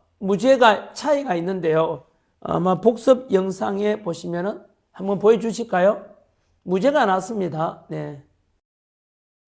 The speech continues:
공소 기각과 무죄 차이점이 무엇일까요?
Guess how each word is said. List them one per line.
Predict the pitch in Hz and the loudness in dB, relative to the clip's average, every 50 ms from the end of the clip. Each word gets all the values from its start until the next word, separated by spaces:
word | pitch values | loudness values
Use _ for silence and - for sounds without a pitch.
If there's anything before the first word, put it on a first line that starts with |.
| _ _ _ _ _ _ _ _ | _ _ _ _ _ _ _ _
공소 | - 240 262 277 285 269 - 330 330 330 339 - | -8 -8 -6 -6 -8 -10 -8 -8 -8 -6 -8 -8
기각과 | - 370 359 339 311 262 - _ - 170 151 151 160 175 - _ _ | -8 -8 -8 -8 -8 -10 -12 _ -16 -16 -16 -16 -16 -18 -20 _ _
무죄 | 208 202 247 262 254 302 311 277 233 - - _ _ _ | -10 -8 -8 -6 -6 -6 -6 -8 -8 -12 -20 _ _ _
차이점이 | - - 339 330 320 285 - - 269 254 254 254 254 262 - | -12 -10 -10 -8 -10 -12 -10 -10 -10 -8 -8 -8 -10 -12 -14
무엇일까요? | - 165 175 180 165 - 208 202 202 - 233 226 208 202 202 208 208 | -14 -12 -12 -12 -10 -10 -12 -10 -8 -8 -8 -8 -6 -8 -8 -10 -14